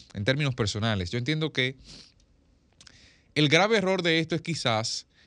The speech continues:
entender que la once es una competencia de el otro transporte, del transporte nuevo que ahora se instala con los corredores. No, el público que utiliza la onsa es un público totalmente distinto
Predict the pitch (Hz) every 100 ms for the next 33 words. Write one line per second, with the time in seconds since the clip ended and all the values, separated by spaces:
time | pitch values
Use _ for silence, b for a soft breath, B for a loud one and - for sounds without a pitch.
0 | b - 190 185 185 156 127 113 110 110
1 | 131 127 127 151 165 123 131 160 151 143
2 | 165 170 165 156 - 156 127 - 120 120
3 | b b b 113 107 131 147 156 - _
4 | _ _ - 107 104 95 113 110 165 175
5 | - - _ _ _ _ - 107 95 107
6 | - 120 123 131 139 143 147 143 131 123
7 | 127 135 123 139 131 131 123 123 - 117
8 | 117 139 127 98 b b - 101 120 147
9 | 131 85 _ B B B 147 147 185 208
10 | 196 185 170 151 165 165 151 147 156 135
11 | 120 117 b b b 151 185 165 170 170
12 | 156 170 165 156 139 156 165 156 165 156
13 | 147 123 - 135 110 117 120